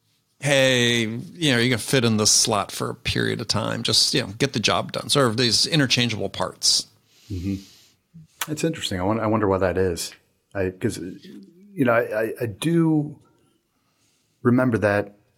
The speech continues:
Speaker 2: in my sales career. You know, every sales manager I worked for, leader, was, uh, similar to that extent. "Hey, this is your business. You're the C E O of your territory. Um, here's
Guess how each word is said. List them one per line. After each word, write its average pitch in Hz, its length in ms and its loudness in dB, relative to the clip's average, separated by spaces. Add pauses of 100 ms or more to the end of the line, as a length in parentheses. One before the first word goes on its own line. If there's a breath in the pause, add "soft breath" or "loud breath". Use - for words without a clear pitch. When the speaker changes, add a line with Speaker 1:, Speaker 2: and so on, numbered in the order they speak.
Speaker 2:
in 117 140 0
my 107 140 2
sales 92 360 -2
career. 87 400 -10 (320)
You 127 100 -4
know, 101 140 2
every 113 360 4
sales 110 360 2
manager 110 400 2
I 101 60 2
worked 104 200 0
for, 98 200 0
leader, 98 400 2
was, 92 460 0 (1000 soft breath)
uh, 175 360 -4
similar 147 400 4
to 117 160 2
that 107 340 2
extent. 113 380 -2
"Hey, 117 240 2
this 117 300 2
is 110 340 -2
your 107 200 0
business. 92 480 -2
You're 113 220 0
the 104 100 -2
C 120 260 0
E 110 120 0
O 107 80 2
of 98 120 -2
your 95 120 0
territory. 95 800 0 (400 loud breath)
Um, 80 500 -4 (480)
here's 123 420 2